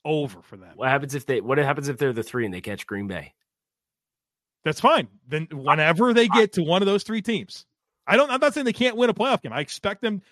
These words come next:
Speaker 1: if they
Speaker 2: Right.
Speaker 1: don't play,
Speaker 2: No,
Speaker 1: I expect
Speaker 2: I,
Speaker 1: them to win
Speaker 2: I
Speaker 1: any
Speaker 2: understand what
Speaker 1: game
Speaker 2: you're saying, but I'm
Speaker 1: against
Speaker 2: saying I
Speaker 1: either
Speaker 2: could, I could very easily see them losing a home game to Green Bay with how Green Bay's playing right now.
Speaker 1: Oh, so
Speaker 2: And
Speaker 1: you're
Speaker 2: Green Bay
Speaker 1: saying
Speaker 2: gets
Speaker 1: it's
Speaker 2: beat.
Speaker 1: deeper. You're saying it's
Speaker 2: Yeah.
Speaker 1: deeper.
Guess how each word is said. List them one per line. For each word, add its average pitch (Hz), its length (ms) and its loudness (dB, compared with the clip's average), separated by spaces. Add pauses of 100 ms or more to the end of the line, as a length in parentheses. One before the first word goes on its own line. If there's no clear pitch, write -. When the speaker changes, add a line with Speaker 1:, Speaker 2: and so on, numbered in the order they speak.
(140)
Speaker 1:
if 143 120 -6
they 185 100 2
Speaker 2:
Right. 185 140 8
Speaker 1:
don't 226 200 2
play, 220 140 0
Speaker 2:
No, 175 80 8
Speaker 1:
I 165 160 2
expect 202 220 4
Speaker 2:
I, - 20 4
Speaker 1:
them 208 100 2
to 196 60 6
win 202 140 6
Speaker 2:
I 214 40 6
Speaker 1:
any 262 120 2
Speaker 2:
understand 208 160 0
what 202 40 6
Speaker 1:
game 175 80 -2
Speaker 2:
you're 160 80 -8
saying, 214 220 4
but 165 100 4
I'm 175 60 6
Speaker 1:
against 180 100 0
Speaker 2:
saying 180 180 4
I 165 60 6
Speaker 1:
either 170 100 2
Speaker 2:
could, 151 100 -2
I 160 100 4
could 143 180 -2
very 175 240 4
easily 156 260 -2
see 175 140 -4
them 147 220 2
losing 147 320 0
a 120 40 2
home 147 200 0
game 131 180 -4
to 110 80 -8
Green 113 220 -4
Bay 131 140 2
with 110 120 -4
how 107 140 -6
Green 104 180 -10
Bay's 104 220 -6
playing 135 240 -4
right 80 160 -12
now. 240 140 2
Speaker 1:
Oh, 220 40 4
so 175 120 -6
Speaker 2:
And 170 60 -4
Speaker 1:
you're 254 100 -4
Speaker 2:
Green 240 60 -2
Bay 233 60 0
Speaker 1:
saying 196 140 0
Speaker 2:
gets - 160 -8
Speaker 1:
it's - 20 -12
Speaker 2:
beat. 220 120 0
Speaker 1:
deeper. 160 340 -6
You're 196 100 -4
saying 208 280 -2
it's 180 40 2
Speaker 2:
Yeah. 139 140 4
Speaker 1:
deeper. 202 420 -2